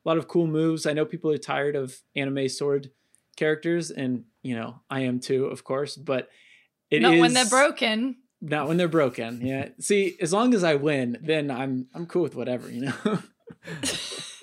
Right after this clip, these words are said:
Speaker 2: It's like we're some weird billionaire's mantra where it's like,
Speaker 1: Yeah.
Speaker 2: "Well, as long as I win, I don't
Speaker 1: <laughs> That's
Speaker 2: care."
Speaker 1: all that matters.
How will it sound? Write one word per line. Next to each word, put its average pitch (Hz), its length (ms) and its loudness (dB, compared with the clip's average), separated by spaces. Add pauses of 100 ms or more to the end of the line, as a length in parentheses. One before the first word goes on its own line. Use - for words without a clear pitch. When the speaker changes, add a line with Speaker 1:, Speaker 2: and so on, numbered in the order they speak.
(440)
Speaker 2:
It's 254 800 -12
like 494 140 4
we're 480 200 4
some 415 200 2
weird 277 360 0
billionaire's 277 640 2
mantra 262 540 -6
where 302 140 -8
it's - 120 -12
like, 214 220 -2
Speaker 1:
Yeah. - 140 2
Speaker 2:
"Well, 233 100 2
as - 160 -6
long 277 220 4
as 269 100 -2
I 302 220 6
win, 208 180 0
I 202 120 -2
don't 214 180 -4
Speaker 1:
<laughs> - 40 -6
That's 254 180 -2
Speaker 2:
care." 143 80 4
Speaker 1:
all - 60 6
that 143 120 2
matters. 120 440 0